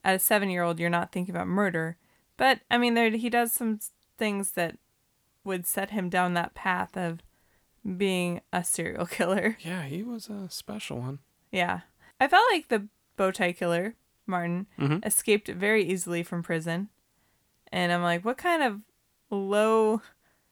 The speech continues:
Speaker 1: security prison did you put this serial killer in?"
Speaker 2: The way he gets out was he was doing, like, the ink blot test
Speaker 1: Yeah,
Speaker 2: with
Speaker 1: he's
Speaker 2: a
Speaker 1: talking
Speaker 2: s-,
Speaker 1: to a s-, a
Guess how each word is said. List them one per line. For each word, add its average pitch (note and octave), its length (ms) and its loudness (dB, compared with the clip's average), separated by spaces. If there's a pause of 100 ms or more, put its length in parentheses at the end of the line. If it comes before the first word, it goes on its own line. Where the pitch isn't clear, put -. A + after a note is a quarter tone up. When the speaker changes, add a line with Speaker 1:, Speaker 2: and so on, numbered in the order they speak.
(140)
Speaker 1:
security A3+ 540 2
prison A#3 400 0
did G3 200 0
you G#3 80 -2
put G#3 220 -6
this - 300 -2
serial C4+ 720 0
killer D#3+ 380 -2
in?" D#3 300 -2 (400)
Speaker 2:
The D#3 180 0
way F3+ 220 0
he F#3 140 -4
gets E3 220 0
out G#3+ 200 -2
was C3 240 0
he C#3+ 100 -2
was C3+ 160 -2
doing, C3 280 0
like, A#2+ 240 -2
the G#2+ 400 0 (480)
ink B2+ 320 -2
blot C#3+ 400 0 (760)
test D3+ 340 -6
Speaker 1:
Yeah, G3+ 160 6
Speaker 2:
with - 0 -
Speaker 1:
he's F#3 80 4
Speaker 2:
a A3+ 80 8
Speaker 1:
talking G#3 140 6
Speaker 2:
s-, G3 60 2
Speaker 1:
to F3+ 80 0
a F3 40 2
s-, - 240 -6 (100)
a E3+ 240 0